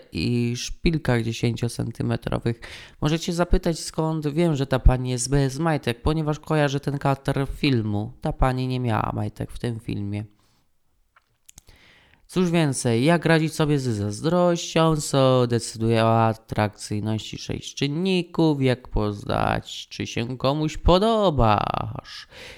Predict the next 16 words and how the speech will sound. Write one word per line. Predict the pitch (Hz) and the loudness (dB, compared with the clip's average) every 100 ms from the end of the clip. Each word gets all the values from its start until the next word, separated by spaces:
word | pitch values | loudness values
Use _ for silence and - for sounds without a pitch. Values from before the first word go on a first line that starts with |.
| - | -6
jak | 110 110 110 107 | 2 4 4 0
być | 110 117 113 - 110 | 6 6 6 -2 -4
wyzwaniem, | 107 127 117 101 92 101 123 151 156 156 113 - - - 202 254 220 - | 0 0 0 2 4 6 4 2 0 0 0 -4 -8 -12 -6 -2 0 12
kontrowersyjne | - 170 165 143 - - 175 175 156 - - - - 175 190 135 131 - 320 403 427 | 12 12 10 6 2 0 2 0 0 -2 -4 6 8 8 6 2 -2 -4 -6 -6 -2
nagranie. | - - 339 339 427 415 440 480 480 - 131 190 - - - - - - 294 - - | 6 8 8 8 8 10 8 6 6 4 2 0 -4 -4 -2 -2 -4 -2 0 0 2
O | 180 156 | 2 4
jeciu, | 147 143 120 113 - - - | 4 4 2 0 -6 -12 -10
jeciu, | - - - - - | -10 -12 -14 -12 -10
jeciu, | - - - - - | -8 -8 -10 -10 -6
jak | 120 180 190 | 2 2 2
poznać, | - 175 170 156 | 2 4 4 2
że | 123 131 | 2 2
jesteś | 123 123 - 135 | 4 2 0 -2
zdradzany? | 131 123 - 107 107 120 135 139 104 120 151 131 110 107 - _ _ _ - - - - - | -2 -10 -4 -2 0 2 2 2 4 8 8 6 2 -2 -6 _ _ _ -20 -20 -20 -20 -4
Największe | 104 110 139 147 - 135 | 0 4 4 2 0 0
symptomy. | - 135 123 - 110 104 98 98 | 0 0 2 4 6 4 2 -4